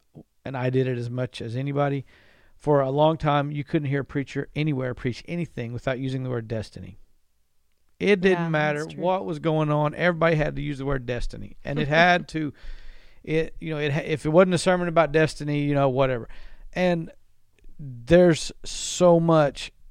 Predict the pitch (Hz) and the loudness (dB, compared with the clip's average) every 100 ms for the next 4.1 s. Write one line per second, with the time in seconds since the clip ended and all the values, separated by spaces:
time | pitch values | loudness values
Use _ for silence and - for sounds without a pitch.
0 | - - 160 165 143 131 - - - - | -14 -4 0 2 0 -4 -8 -6 -4 -4
1 | - 117 139 123 117 120 - 92 98 - | -8 -2 0 0 -2 -4 -6 -12 -14 -12
2 | - 160 139 143 143 156 147 143 135 - | -4 -2 2 2 2 -2 -2 -4 -10 -12
3 | 139 165 165 135 139 117 113 120 - 113 | -4 0 2 0 -4 -6 -8 -8 -8 -10
4 | - | -10